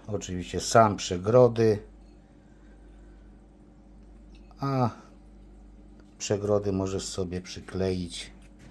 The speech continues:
silikonem sam, także wiem, że akwari-, akwarium sobie kiedyś sam robiłeś, także nie będziesz miał żadnego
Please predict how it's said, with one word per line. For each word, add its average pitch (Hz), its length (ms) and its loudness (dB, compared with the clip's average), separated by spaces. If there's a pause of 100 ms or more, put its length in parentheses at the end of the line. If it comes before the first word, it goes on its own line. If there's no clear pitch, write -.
(140)
silikonem 90 840 -4 (160)
sam, 95 540 -2
także 85 400 -8 (2250)
wiem, 95 220 0
że 92 120 0
akwari-, 95 680 -6 (180)
akwarium 92 420 -4
sobie 90 240 -8
kiedyś 90 280 -8
sam 107 280 -2
robiłeś, 92 520 -6
także 82 340 -12 (1300)
nie 98 100 0
będziesz 90 360 -2
miał 90 140 -2
żadnego 92 460 -4